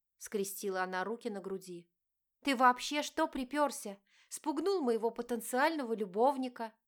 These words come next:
«Да чтобы твое пьяное личико завтра не мелькало во всех газетах города».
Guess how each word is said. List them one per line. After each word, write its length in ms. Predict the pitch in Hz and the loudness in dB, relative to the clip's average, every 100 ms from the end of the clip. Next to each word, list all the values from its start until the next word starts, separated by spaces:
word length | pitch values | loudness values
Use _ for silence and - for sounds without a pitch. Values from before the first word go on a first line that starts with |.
| _ _ _ _ _ - | _ _ _ _ _ -16
«Да 200 | 139 156 | -12 -10
чтобы 480 | - - 185 165 170 | -8 -6 -4 -4 -4
твое 240 | 170 180 | -6 -6
пьяное 460 | 175 180 180 175 165 | -6 -4 -4 -2 -4
личико 420 | 180 - 175 180 | -6 -8 -10 -8
завтра 480 | 156 180 - 180 - - - | -4 -4 -4 -6 -6 -16 -4
не 140 | 214 214 | 0 2
мелькало 460 | 202 196 202 180 | 2 2 2 2
во 100 | 175 | 0
всех 260 | 170 202 170 | -2 -4 -2
газетах 460 | 190 185 185 190 | 0 0 -2 -4
города». 560 | 175 196 170 170 143 | -2 0 0 -2 -10